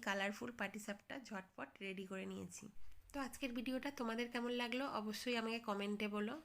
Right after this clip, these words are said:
ভালো লাগলে লাইক, শেয়ার করে দিও। তো যারা যারা আমার চ্যানেলটা এখনও সাবস্ক্রাইব করনি, তাদেরকে সাবস্ক্রাইব করার রিকোয়েস্ট রইল। প্লিজ আমার চ্যানেলটা সাবস্ক্রাইব করে আমাকে সাপোর্ট করো। যারা যারা আমার চ্যানেলটা সাবস্ক্রাইব করেছো, তাদেরকে জানাই অনেক অনেক ধন্যবাদ আমার পাশে থাকার জন্য,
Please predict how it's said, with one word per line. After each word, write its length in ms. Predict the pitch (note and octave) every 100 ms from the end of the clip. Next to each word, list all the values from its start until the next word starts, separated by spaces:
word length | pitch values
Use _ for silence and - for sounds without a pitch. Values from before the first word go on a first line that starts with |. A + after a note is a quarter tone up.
| -
ভালো 220 | G#3 G3+
লাগলে 280 | G3+ G3+ G#3 A3+
লাইক, 200 | G3 G3 G#3 -
শেয়ার 240 | G3+ F#3
করে 220 | G#3 G3+ F#3+
দিও। 220 | G3 A#3 - - -
তো 60 | B3+ A#3
যারা 160 | A#3+
যারা 200 | A#3+ B3 C4
আমার 180 | A#3+ B3+
চ্যানেলটা 320 | A#3 A3 G#3+ A3+
এখনও 220 | A3+ A#3+
সাবস্ক্রাইব 440 | A#3+ G#3 - G#3+ G#3+
করনি, 240 | G#3+ G#3 C4 -
তাদেরকে 380 | G3+ G3+ G#3 A#3+ D4+ -
সাবস্ক্রাইব 400 | - F#3 - G3+ G3+
করার 180 | G#3+ A3
রিকোয়েস্ট 440 | G#3 - G#3 G3+ -
রইল। 240 | G#3 G3+ G#3+ C#4+ - - - -
প্লিজ 200 | C4+ C4 C4
আমার 180 | A3+ A#3
চ্যানেলটা 300 | A#3 A3 G#3+ A#3+
সাবস্ক্রাইব 360 | G#3 G#3 G#3+ G#3 -
করে 120 | A3
আমাকে 260 | G#3+ G#3 A3 -
সাপোর্ট 280 | F#3+ G3 -
করো। 160 | G#3+
যারা 180 | G#3 A3+
যারা 160 | A#3 B3
আমার 120 | A#3+ B3
চ্যানেলটা 280 | A3+ G#3 A#3 A#3
সাবস্ক্রাইব 340 | G#3+ - G#3+ G#3+
করেছো, 220 | A3 A#3 C4
তাদেরকে 300 | G#3 G3+ G#3
জানাই 300 | G#3 G#3+ B3 B3+
অনেক 280 | G#3+ G#3+ G#3+
অনেক 200 | G#3 G#3+
ধন্যবাদ 480 | G#3+ G3+ G3 G3 A3 B3+ -
আমার 220 | - B3 B3 A#3+
পাশে 220 | A3 B3+
থাকার 360 | A#3+ A3 A3+ G#3
জন্য, 180 | A3+ A3+